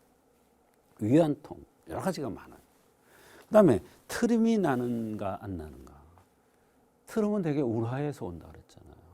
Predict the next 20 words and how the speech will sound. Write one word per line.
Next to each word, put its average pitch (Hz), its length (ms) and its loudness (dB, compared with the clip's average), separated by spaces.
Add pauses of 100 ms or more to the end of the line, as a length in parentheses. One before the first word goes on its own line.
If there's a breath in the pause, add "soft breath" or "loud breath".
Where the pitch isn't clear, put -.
(380)
화가 139 340 -8
울에서 131 440 -4
오는 80 220 -14
거예요. - 160 -20 (1900)
화병에 214 500 -2
의해서 170 340 2
소화가 117 380 -10
안 90 160 -18
되는 - 100 -20
거예요. - 280 -20 (600 soft breath)
그럴 196 220 6
경우에는 196 580 -2 (280 soft breath)
소화가 113 420 4
안 92 180 -10
되는 139 240 -8
것 147 200 -12
같아 160 180 -8
보여 156 240 -10
트림이 156 400 -6
나요. - 140 -20